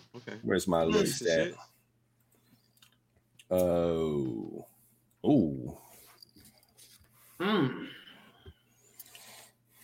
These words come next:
Speaker 3: First ending question for tonight is, how do you stop loving someone who doesn't want to be with you anymore?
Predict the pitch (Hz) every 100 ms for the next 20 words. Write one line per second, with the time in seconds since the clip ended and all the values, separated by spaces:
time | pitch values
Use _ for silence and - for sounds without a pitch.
0 | - - 208 190 180 - 180 190 156 139
1 | 139 165 151 - 127 120 127 117 120 123
2 | 143 196 233 151 - - - 240 254 156
3 | 139 - - - - - - _ - 220
4 | 294 339 330 277 294 277 - 208 214 208
5 | 156 165 196 190 165 143 147 131 127 123
6 | 117 127 135 - _ 214 202 160 185 220
7 | 226 220 - 151 180 190 - 196 165 220
8 | 202 151 139 143 127 127 175 196 185 160
9 | 120 78